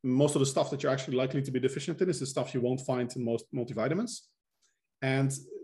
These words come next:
there are also issues with which isoforms they put in, like vitamin E. You get competitive inhibition,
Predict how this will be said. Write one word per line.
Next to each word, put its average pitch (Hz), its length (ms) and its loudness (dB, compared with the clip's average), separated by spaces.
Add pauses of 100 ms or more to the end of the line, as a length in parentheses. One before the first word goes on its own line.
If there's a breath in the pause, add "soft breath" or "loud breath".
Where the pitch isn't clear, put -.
(240)
there 139 180 8
are 156 40 10
also 156 200 6
issues 143 300 2
with 131 280 2
which 131 220 0
isoforms 160 600 0
they 139 100 0
put 135 180 0
in, 165 300 -2
like 123 180 -6
vitamin 120 380 2
E. 151 300 0 (320)
You 123 100 0
get 123 240 2
competitive 135 640 4 (320)
inhibition, 135 640 0